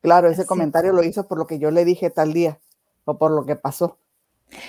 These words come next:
Speaker 2: Y
Speaker 1: ¿No? Entonces
Speaker 2: emocionalmente te hace sentir mal, ¿no? Y ya te haces una maraña de ideas de, de lo que, este,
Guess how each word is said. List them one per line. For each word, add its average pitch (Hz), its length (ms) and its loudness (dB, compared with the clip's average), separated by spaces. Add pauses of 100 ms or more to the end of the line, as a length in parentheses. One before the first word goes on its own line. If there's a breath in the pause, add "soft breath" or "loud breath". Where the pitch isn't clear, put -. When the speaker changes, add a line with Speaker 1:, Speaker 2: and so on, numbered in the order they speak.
(100)
Speaker 2:
Y 254 100 2
Speaker 1:
¿No? 240 80 2
Entonces 240 180 -2
Speaker 2:
emocionalmente 269 500 -2
te 294 100 0
hace 269 180 0
sentir 240 440 -2
mal, 208 520 -2
¿no? 254 360 -8
Y 202 160 -6
ya 196 180 2
te 247 80 2
haces 247 300 -2
una 240 160 0
maraña 220 480 2
de 220 100 0
ideas 214 600 -2
de, 196 260 0
de 185 400 -2
lo 185 240 -6
que, 170 480 0 (500 soft breath)
este, 175 840 2